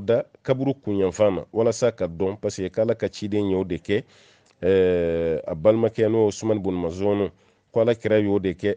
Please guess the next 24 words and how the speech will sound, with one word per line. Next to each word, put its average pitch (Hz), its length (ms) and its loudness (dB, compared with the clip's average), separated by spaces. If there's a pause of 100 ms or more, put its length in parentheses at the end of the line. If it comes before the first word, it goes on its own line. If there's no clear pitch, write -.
a 90 80 -2
kunyanfan 92 600 0
na, 87 120 -4 (100)
walasa 107 680 2
a 92 80 -6
bɛ 87 100 -8
se 113 180 -6
k'a 90 200 -4
ka 90 100 -10
sokɔnɔmɔgɔw 107 640 -2
ka 95 120 0
kaburu 104 420 -2 (400)
ani 92 180 -4
kaburu 107 320 0
tɔw 92 260 -6
bɔ 85 140 -4
ɲɔgɔn 85 220 -2
na 80 80 -2
cogo 80 240 -6
min 69 100 -6
na. 60 60 -12 (720)
Kelen, 117 360 6
a 107 120 0
filanan, 113 400 2